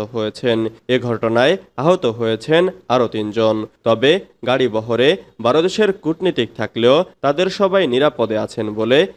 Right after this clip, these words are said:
জানিয়েছে দেশটির প্রভাবশালী গণমাধ্যম ডন। তাদের নিরাপদে ইসলামাবাদে ফিরিয়ে নেওয়া হয়েছে।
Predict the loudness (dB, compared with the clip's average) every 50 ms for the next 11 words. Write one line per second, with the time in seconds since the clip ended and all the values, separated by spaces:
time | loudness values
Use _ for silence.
0 | _ _ -4 -2 0 0 2 0 -2 -2 0 0 0 0 0 -2 -6 _ _ 0
1 | 0 0 2 2 2 2 2 0 -2 -2 2 2 2 2 0 0 -4 -2 -2 -2
2 | 0 0 2 2 2 0 -2 -4 -2 0 2 2 2 0 -4 -12 _ -6 0 2
3 | 2 2 0 -2 -8 -12 _ _ -2 -2 0 0 0 0 0 0 0 2 2 2
4 | 2 2 0 0 0 0 -2 -2 -2 -4 -6 -4 -2 0 2 2 2 2 2 0
5 | 2 0 0 -2 -2 -2 -2 0 2 2 2 0 -2 -6 -6 -6 -4 -4 -2 -2
6 | -2 -4 -2 0 0